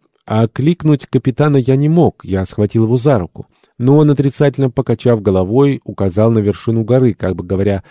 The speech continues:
"Иди, иди вперед, все выше". Собрав последние силы, я пошел за капитаном, и через несколько минут мы вскарабкались на горный пик, метров на десять, взметнувшийся над скалистым массивом. Я оглянулся.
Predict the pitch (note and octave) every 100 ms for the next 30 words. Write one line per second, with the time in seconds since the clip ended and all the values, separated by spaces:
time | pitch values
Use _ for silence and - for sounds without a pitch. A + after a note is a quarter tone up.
0 | - - - E2+ F2+ D3 F#2 - F#2 D#2+
1 | F#2 - A2 D3+ F#2 _ _ _ _ -
2 | F#2 C#3 D#3 - - _ _ _ _ _
3 | _ F#2+ - D#2+ F#2 C3+ A2+ G#2+ - G#2
4 | G2 F2+ - A2+ G2+ G2 B2 F#2+ - D#3
5 | D3 F#2+ F#2 - - - A#2+ A#2 G2 F2+
6 | - - - _ _ - F3 D#3 E3 D3+
7 | E3+ D3 D#3+ D3 C#3 C3+ A#2 A2 G2+ -
8 | G2 F#2 - F#2 E2+ F2+ E2+ F#2 E2+ F2
9 | - G2+ - - D#2 F2 F2 F2 - E2+
10 | D#2 E2 C#3 - A2+ - - G#2 F#2+ G#2
11 | G2 - F2 - E2+ E2 - - E2+ D#2
12 | D2+ - D2+ D#2 - E2 C#2+ C#2 _ _
13 | _ _ _ _ _ _ _ _ _ -
14 | E2 F#2 F2 F#2 F#2+ F2 D#2 D#2